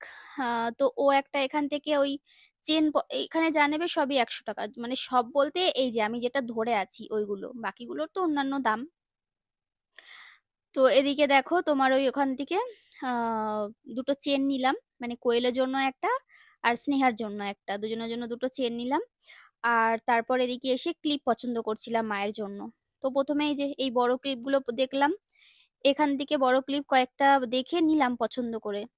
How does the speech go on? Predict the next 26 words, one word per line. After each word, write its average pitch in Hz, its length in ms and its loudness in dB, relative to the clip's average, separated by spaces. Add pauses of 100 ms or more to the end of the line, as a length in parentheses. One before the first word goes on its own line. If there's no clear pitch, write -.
তারপরে 233 360 0
মা 262 220 4
বলল 262 260 2 (140)
যে, 269 260 0
"বড় 226 280 0
ক্লিপ 254 280 -4 (140)
নিস 254 200 -4 (100)
না, 403 160 0
ছোট 294 240 -4
ক্লিপ 233 340 -6
নে।" 196 120 -10 (760)
তো 294 120 -4
তারপরে 269 420 4
আবার 269 240 4
ওখান 277 220 0
থেকে 294 200 -4
ছোট 294 260 -2
ক্লিপ 226 300 -6
নিলাম। 202 280 -6 (120)
মা 240 180 -2
বলছে, 240 300 0
"এখন 247 280 0
আর 269 140 -2
চুল 262 280 -4
নেই 262 160 0
মাথায়, 269 400 -2